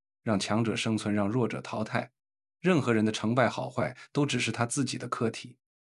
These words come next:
所谓风光，不过是因果成熟；所谓坎坷，不过是业力偿还。真正强大的人内心的凉薄，源于一种上帝视角的通透。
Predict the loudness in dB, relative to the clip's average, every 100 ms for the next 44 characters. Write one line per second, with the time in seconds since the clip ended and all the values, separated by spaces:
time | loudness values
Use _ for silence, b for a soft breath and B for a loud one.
0 | _ -4 2 6 6 4 2 4 6 6
1 | 6 2 4 4 4 4 4 2 0 -2
2 | -2 -2 -6 -12 -14 _ -10 -2 2 2
3 | 2 0 0 -2 -6 -8 -6 -2 -2 -4
4 | -2 0 0 -2 -4 -6 -8 -10 -10 -14
5 | _ _ _ 2 4 6 6 4 4 4
6 | 6 6 2 0 2 2 2 0 0 0
7 | -2 -2 -2 -2 -2 0 0 -2 -4 -6
8 | -2 0 0 -2 -4 -4 -6 -8 -10 -12
9 | -10 -6 -6 -8 -16